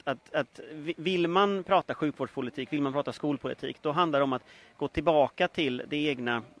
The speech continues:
organisationen, ta fram riktiga reformer som faktiskt fungerar, alltså som, som har alla delar av en riktig reform. Eh, jag tycker Vänsterpartiet har varit oskickliga när det gäller att komma fram med så här förslag av, av typen,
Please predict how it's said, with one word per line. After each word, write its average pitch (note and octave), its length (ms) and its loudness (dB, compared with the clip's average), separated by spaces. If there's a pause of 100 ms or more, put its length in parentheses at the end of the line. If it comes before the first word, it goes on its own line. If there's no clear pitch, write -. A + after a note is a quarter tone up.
(120)
organisationen, D3 840 0
ta E3+ 120 -2
fram E3+ 240 0
riktiga C#3+ 360 -4
reformer B2+ 520 -2
som C3 160 -8
faktiskt - 340 -8
fungerar, D3+ 480 -4
alltså B2+ 200 -6
som, D3 200 -4 (300)
som E3 160 -6
har G3 260 6
alla E3 280 4
delar E3+ 720 0
av B2 220 -2
en B2 100 -4
riktig - 280 -8
reform. C3 440 -6 (480)
Eh, C#3 300 -2
jag F#3 140 4
tycker G#3 180 -4
Vänsterpartiet F3 380 0
har C3+ 60 -6
varit F3 180 -4
oskickliga - 460 -4
när A#3 80 0
det G#3 80 2
gäller D3 200 2
att C#3 120 -10
komma D3+ 140 -6
fram C#3+ 200 2
med C3 80 -8
så D3 80 -4
här B2+ 40 0
förslag C#3 460 2
av, C3 140 2
av C#3 120 -4
typen, C3+ 400 -4